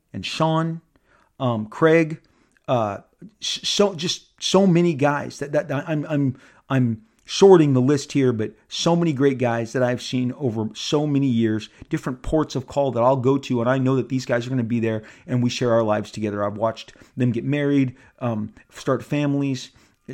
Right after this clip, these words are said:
change careers. It's great. I, I really meant it when I said that I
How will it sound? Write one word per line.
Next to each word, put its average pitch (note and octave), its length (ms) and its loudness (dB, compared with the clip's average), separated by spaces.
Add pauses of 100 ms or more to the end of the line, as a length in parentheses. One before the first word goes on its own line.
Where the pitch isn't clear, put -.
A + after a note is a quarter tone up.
change C#3 320 -4
careers. C3+ 580 0
It's C3 140 -6
great. A#2 340 0
I, C3+ 120 0
I C#3 100 -4
really D3 300 2
meant C#3+ 180 2
it A2 80 -2
when A#2 100 -2
I A#2 80 0
said A2 380 -4 (880)
that B2+ 160 -2
I A#2 160 -4